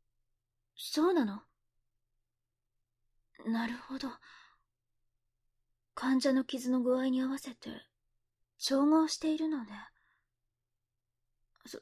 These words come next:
それって、すごく手間がかかるわよね。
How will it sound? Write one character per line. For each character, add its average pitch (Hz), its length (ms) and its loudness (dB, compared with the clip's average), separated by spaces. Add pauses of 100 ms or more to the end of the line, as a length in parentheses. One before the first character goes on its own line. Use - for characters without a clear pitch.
(880)
そ 233 180 0
れ 285 100 8
っ 320 40 0
て、 - 200 -2 (960)
す - 240 2
ご 381 160 8
く 302 180 8 (200)
手 294 140 6
間 370 160 8
が 320 120 8
か 240 120 -2
か 254 120 2
る 240 100 4
わ 220 80 2
よ 190 140 -6
ね。 208 240 -8